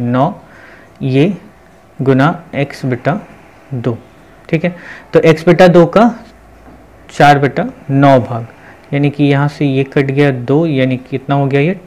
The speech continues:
two x by nine rupees। ये रुपया पहले मित्र को मिला। अब वही दूसरे मित्र का निकालते हैं। दूसरे मित्र ने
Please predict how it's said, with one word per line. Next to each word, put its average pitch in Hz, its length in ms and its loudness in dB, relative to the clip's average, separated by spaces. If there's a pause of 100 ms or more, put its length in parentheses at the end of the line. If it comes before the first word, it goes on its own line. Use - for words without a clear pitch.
two 135 160 2
x 135 260 -2
by 156 200 0 (280)
nine 127 440 -2 (240)
rupees। 127 440 -6 (560)
ये 165 140 6
रुपया 175 280 4
पहले 185 340 4
मित्र 131 260 0
को 123 100 -2
मिला। 117 200 -2
अब 135 140 0
वही 147 320 6
दूसरे 143 460 4
मित्र 180 280 2
का 175 120 2
निकालते 165 420 0
हैं। - 640 -10
दूसरे 147 400 0
मित्र 170 320 0
ने 165 260 2